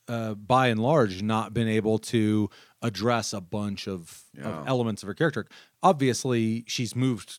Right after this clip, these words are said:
Speaker 1: tremendously through her, her character's progression
Speaker 2: Personally.
Speaker 1: and her,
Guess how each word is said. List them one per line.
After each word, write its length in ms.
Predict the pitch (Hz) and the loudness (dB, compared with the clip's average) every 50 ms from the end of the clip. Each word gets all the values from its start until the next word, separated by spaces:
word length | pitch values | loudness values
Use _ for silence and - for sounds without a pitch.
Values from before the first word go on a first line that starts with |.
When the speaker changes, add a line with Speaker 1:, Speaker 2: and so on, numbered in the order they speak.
| _ - | _ -12
Speaker 1:
tremendously 600 | - - 139 139 139 139 123 117 - 127 123 117 | -6 -4 -2 -2 -2 -4 -4 -6 -6 -8 -8 -10
through 580 | - - - 127 135 139 135 135 135 127 113 - _ _ _ _ _ | -10 -10 -8 -4 -2 -2 0 0 -2 -4 -6 -8 _ _ _ _ _
her, 220 | - - 135 131 107 - _ _ _ _ - | -4 -2 -2 -2 -2 -4 _ _ _ _ -10
her 120 | - 143 147 | -6 -6 -2
character's 460 | 143 151 147 131 - - 123 110 - | 2 2 2 2 2 -2 -4 -6 -6
progression 540 | - 131 110 127 135 131 156 185 131 120 120 | -6 -6 -2 0 2 2 2 2 0 -2 -4
Speaker 2:
Personally. 120 | 95 85 | -4 -2
Speaker 1:
and 220 | 127 123 120 107 | -2 -2 -2 -2
her, 340 | 113 120 117 117 113 113 117 | -2 0 0 0 0 -2 -4